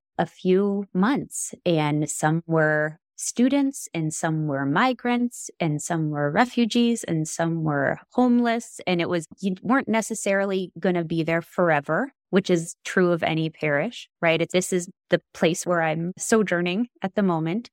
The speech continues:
this idea of a pilgrim church, right? But we're all, we're on our way, and we're accompanying one another on the way. And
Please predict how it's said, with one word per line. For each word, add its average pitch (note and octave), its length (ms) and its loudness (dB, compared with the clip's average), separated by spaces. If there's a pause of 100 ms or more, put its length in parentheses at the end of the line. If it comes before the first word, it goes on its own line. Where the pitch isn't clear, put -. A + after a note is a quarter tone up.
this F#3 180 2
idea E3 340 2
of E3 80 -4
a D#3+ 80 -6
pilgrim E3+ 460 -2
church, - 440 -2 (240)
right? F#3 160 4
But G3 120 2
we're G3+ 240 2
all, A3 260 0 (300)
we're G#3+ 180 -2
on G3+ 240 -2
our G#3+ 180 -2
way, F#3+ 520 -4
and G3 160 2
we're F#3 160 4
accompanying F#3 680 0
one D#3 160 -2
another D3 480 -2 (520)
on E3+ 260 6
the D#3+ 80 2
way. D3+ 540 -2 (640)
And F3 320 4